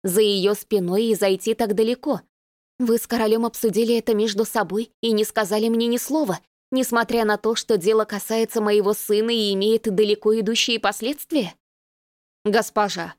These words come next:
в то время вам не здоровилось на первых месяцах беременности, и не было бы смысла беспокоить вас, если бы наши усилия пропали в туне", рассудительно ответил Беккет.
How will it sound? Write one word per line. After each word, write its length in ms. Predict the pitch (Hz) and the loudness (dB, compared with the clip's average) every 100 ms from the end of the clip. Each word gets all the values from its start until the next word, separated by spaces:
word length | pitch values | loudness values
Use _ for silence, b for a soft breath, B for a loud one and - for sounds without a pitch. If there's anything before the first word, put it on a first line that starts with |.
| _ | _
в 80 | - | -4
то 180 | 220 220 | 0 2
время 320 | 208 214 208 | 2 2 2
вам 240 | 196 202 | 2 2
не 120 | 202 | 0
здоровилось 680 | 202 180 196 233 202 175 175 | 0 2 2 2 2 0 -2
на 140 | 196 190 | -4 0
первых 380 | 202 180 185 | 0 0 -2
месяцах 480 | 190 190 185 175 190 | 0 -2 -2 -4 -4
беременности, 840 | 175 196 190 170 160 160 - - 170 _ _ _ _ | 0 2 2 0 -6 -10 -12 -16 -18 _ _ _ _
и 140 | 233 262 | -2 0
не 140 | 285 | 2
было 200 | 262 254 | 2 2
бы 160 | 208 220 | 2 0
смысла 400 | 226 262 214 185 | 0 0 0 0
беспокоить 680 | 185 - 190 - 220 202 160 | -2 -2 -2 2 2 2 -2
вас, 300 | 165 165 - _ _ | -6 -6 -14 _ _
если 340 | 196 214 208 208 | 0 0 0 0
бы 140 | 196 | 2
наши 320 | 190 196 - | 0 -2 2
усилия 520 | 196 185 196 202 202 | 0 0 0 2 2
пропали 520 | 196 190 180 190 190 190 | 2 -2 -2 0 0 -2
в 60 | |
туне", 420 | - 220 180 143 - _ _ _ _ | -2 -2 -2 -6 -14 _ _ _ _
рассудительно 960 | - 233 - 226 202 208 - 262 240 226 | -2 -2 0 0 0 0 0 0 0 0
ответил 480 | 208 180 185 202 190 | 0 0 0 0 0
Беккет. 520 | 185 175 - 175 - | 0 -2 -4 -14 -16